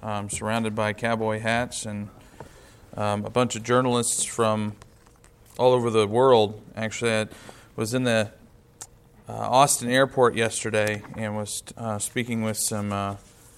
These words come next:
French journalists who had come to the conference. Um, that was a fun conversation, um,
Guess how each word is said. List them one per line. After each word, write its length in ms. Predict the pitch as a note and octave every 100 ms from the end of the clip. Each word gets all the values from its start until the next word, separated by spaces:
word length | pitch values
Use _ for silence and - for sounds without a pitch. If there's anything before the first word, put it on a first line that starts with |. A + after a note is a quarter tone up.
| -
French 540 | - E3 F3+ F3 - C3+
journalists 580 | A#2+ G#2 F#2+ G2 - -
who 40 |
had 160 | G#2 G2
come 220 | A#2 G#2+
to 40 |
the 60 | G2+
conference. 840 | - A2 G2+ G#2+ G2+ - - - -
Um, 400 | A2 G#2+ G#2+ G#2 - - - - - - -
that 140 | C#3
was 120 | B2+ A2
a 40 |
fun 260 | - A2 G#2
conversation, 800 | G#2+ G#2 G2+ A#2 A#2 D3+ D3+ - - -
um, 460 | A2+ A2 G#2 G#2